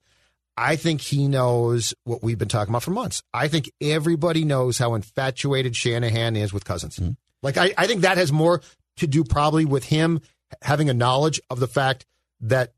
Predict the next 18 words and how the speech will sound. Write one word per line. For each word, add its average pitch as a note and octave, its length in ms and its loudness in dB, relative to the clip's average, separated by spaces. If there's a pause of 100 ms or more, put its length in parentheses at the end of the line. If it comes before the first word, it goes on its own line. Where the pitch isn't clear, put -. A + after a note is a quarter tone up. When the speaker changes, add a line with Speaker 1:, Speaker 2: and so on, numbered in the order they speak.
Speaker 1:
San D#3+ 300 0
Fran D3 500 2
would A#2 180 -2
love C#3 320 0
to D3+ 80 -4
move E3 220 2
on C#3 400 2
from B2+ 280 0
Garoppolo G#2+ 760 0 (360)
and B2+ 140 -2
that B2+ 120 -2
San C#3+ 320 2
Fran C#3+ 540 2
would A2+ 200 0
love A#2 240 0
to A2 60 -2
get G#2+ 140 -2
Cousins. E2 320 -6